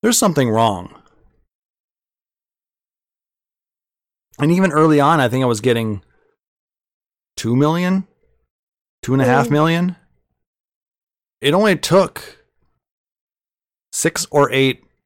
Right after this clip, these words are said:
Speaker 1: N Ms to level. If that.
Speaker 2: No, by the time that, that happened, Pyros was about to come out, so.
Speaker 1: No, no, I'm talking Pyros.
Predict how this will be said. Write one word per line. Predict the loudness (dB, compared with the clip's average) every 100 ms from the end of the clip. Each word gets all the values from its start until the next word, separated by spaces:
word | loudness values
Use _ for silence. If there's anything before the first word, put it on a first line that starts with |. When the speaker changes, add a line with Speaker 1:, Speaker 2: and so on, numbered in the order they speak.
| _ -4
Speaker 1:
N | -2
Ms | -2 -2 -4 -6
to | -4
level. | -2 -2 -6 -12 _ _ _ _ _ _ _ _ _ _ _ _ _ _ _ _ _ _ _ _ _ _ _ _ _ _ -4
If | -4 -2
that. | -8 -8 -16 -20 _ _ _ _ _ _ _ _ -20 _ _ _ _ _ _ _ _ -2
Speaker 2:
No, | 2 4
by | 4
the | 4
time | 4 2 2 2 -4 -6
that, | -4 -4 -4
that | -4 -2
happened, | -2 -2 -4 -4 -8 -14 _ _ _ _ _ _ _
Pyros | 0 4 4 2 -2
was | -6
about | -2 -2 -2
to | -6
come | -6
out, | -6 -6 -10
so. | -8 -6 -8 _ _ _ _ 0
Speaker 1:
No, | 4
no, | 4 4
I'm | 2
talking | 2 0 0 -2
Pyros. | -2 -4 -4 -10 -14 -16